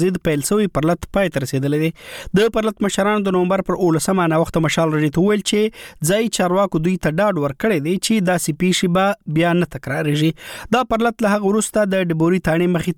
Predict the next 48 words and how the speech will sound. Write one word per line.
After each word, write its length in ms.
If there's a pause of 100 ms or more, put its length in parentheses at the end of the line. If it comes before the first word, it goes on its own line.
ته 240
پیل 260
شوی 240
و 240
چې 300
ځایي 320
خلکو 320 (340)
پر 140
یو 120 (140)
کور 240
د 160
مارټر 320
ګولۍ 400
پریوتو 460
په 100
پیښه 320
کې 160
د 80
وژل 320
شویو 260 (140)
دوو 240
کسانو 320
مړي 560
پر 160
سړک 320
ایښي 240
وو. 100 (460)
دوی 240
غوښتنه 400
کوله 320
چې 240
حکومت 420
دې 300
د 300
داسې 360
پیښو 300
مخنیوی 480
وکړي 320 (160)
او 180
په 140
دې 180
تازه 200 (100)
پیښه 260
کې 160
دې 500
د 140
وژل 340
شویو 260